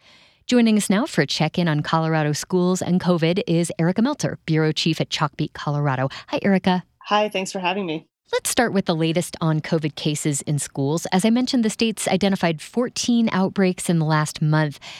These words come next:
Speaker 1: How have these outbreaks impacted the day-to-day at these schools?
Speaker 2: Well, when you have an outbreak at a school, there is typically some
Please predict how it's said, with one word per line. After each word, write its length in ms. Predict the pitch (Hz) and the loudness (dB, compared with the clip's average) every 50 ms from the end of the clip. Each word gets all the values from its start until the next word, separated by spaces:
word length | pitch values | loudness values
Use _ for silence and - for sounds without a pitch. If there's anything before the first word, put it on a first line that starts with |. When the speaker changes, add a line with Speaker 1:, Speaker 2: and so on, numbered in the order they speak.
| - - - _ | -20 -20 -20 _
Speaker 1:
How 260 | - - 269 320 370 | -4 -2 0 2 2
have 160 | 370 262 208 | 0 0 0
these 420 | - 233 233 233 202 - - - - _ | 0 2 2 2 0 -2 -6 -10 -6 _
outbreaks 580 | - 180 214 220 - - 190 175 156 - - - | 0 2 2 0 0 0 0 0 0 -2 -4 -4
impacted 680 | - 220 208 208 - - - 185 - - - 185 160 143 | -2 0 0 0 0 -2 -2 -4 -2 -2 -4 -4 -2 -2
the 100 | 180 175 | -2 -4
day-to-day 600 | 151 - 175 160 160 165 - 160 147 180 196 170 | -2 0 0 0 0 0 -2 -2 0 0 0 0
at 80 | - | -2
these 160 | - 143 131 - | -4 -4 -6 -4
schools? 420 | - - 120 - - - - - - _ _ _ | -6 -8 -8 -8 -8 -8 -8 -10 -10 _ _ _
Speaker 2:
Well, 200 | - 262 262 247 | 0 2 2 2
when 220 | 214 254 269 294 320 | 2 0 0 0 0
you 120 | 349 349 | 0 0
have 340 | 294 269 269 262 247 233 233 | -2 -2 -2 -2 -2 -2 -4
an 160 | - 208 202 | -4 -6 -6
outbreak 420 | - - 185 185 - 196 196 190 - | -4 -4 -6 -2 0 -2 0 0 0
at 100 | 185 175 | 0 0
a 60 | 190 | 0
school, 500 | 185 - - - 165 160 165 165 160 - - | -2 -4 0 2 2 4 4 2 0 -2 -4
there 300 | 147 156 165 180 170 165 | -6 -2 0 2 2 2
is 180 | 170 170 170 - | 2 0 -2 -4
typically 460 | - - 180 - 180 180 - 170 165 | -8 -6 -4 -4 -4 -2 0 0 0
some 260 | 165 - 160 165 165 | 2 0 0 -2 -2